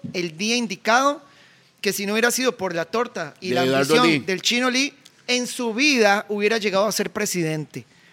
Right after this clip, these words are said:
Speaker 1: Entonces creo que llegó por una casualidad de la vida y al final se demostró que él no estaba listo para ser presidente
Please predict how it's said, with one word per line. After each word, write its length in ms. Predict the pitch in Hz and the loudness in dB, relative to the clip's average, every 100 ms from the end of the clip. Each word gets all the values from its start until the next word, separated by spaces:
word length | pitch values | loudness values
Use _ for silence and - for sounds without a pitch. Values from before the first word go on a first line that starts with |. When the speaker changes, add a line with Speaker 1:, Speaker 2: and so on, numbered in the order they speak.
| - - - - | -20 -20 -20 -6
Speaker 1:
Entonces 280 | 202 202 - | -6 -4 0
creo 140 | 233 | 0
que 100 | 233 | 2
llegó 240 | 226 196 208 | 0 0 0
por 120 | 220 | -2
una 140 | 233 | -4
casualidad 920 | 233 - 214 180 - 202 180 165 175 196 | -6 -2 -2 -2 -4 0 0 2 0 2
de 100 | 240 | 2
la 100 | 254 | 2
vida 340 | 294 294 311 - - _ - 139 - | 2 4 2 0 -20 _ -20 -20 -2
y 80 | 214 | 2
al 140 | 208 | 2
final 440 | 208 202 214 240 269 | 0 0 4 4 2
se 180 | 247 202 | 0 2
demostró 580 | 175 170 - 202 208 | 2 -2 -4 0 0
que 100 | 208 185 | 0 -2
él 140 | 175 | -2
no 120 | 190 | -4
estaba 360 | 185 - 196 196 | -4 0 2 2
listo 380 | 196 247 - 175 | 0 -4 -6 -4
para 180 | 160 147 | -4 -4
ser 180 | 147 | -8
presidente 640 | - 165 196 226 220 208 | -8 -6 -2 -2 -2 -4